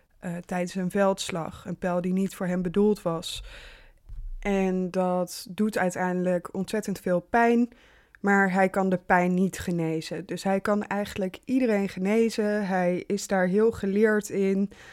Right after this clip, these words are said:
Eh, maar van zijn eigen ondraaglijke pijn komt hij niet af. Uiteindelijk weet hij het ook met de goden zo af te spreken dat zijn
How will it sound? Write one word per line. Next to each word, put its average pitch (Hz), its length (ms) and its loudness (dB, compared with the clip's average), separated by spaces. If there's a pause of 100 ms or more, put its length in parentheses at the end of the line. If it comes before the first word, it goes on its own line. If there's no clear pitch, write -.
(320)
Eh, 185 260 0
maar 196 200 2
van 220 140 0
zijn 208 200 -2
eigen 202 760 2 (380)
ondraaglijke 202 640 2
pijn 180 320 0
komt 190 260 0
hij 175 380 0
niet 185 440 -2
af. 262 420 -2 (500)
Uiteindelijk 196 1000 2 (100)
weet 180 360 0
hij 170 200 0
het 170 140 -4
ook 175 160 0
met 175 140 -4
de 180 80 -8
goden 185 400 0
zo 170 220 -2
af - 220 -4
te - 80 -10
spreken 180 500 -2
dat 175 200 -2
zijn 175 340 -4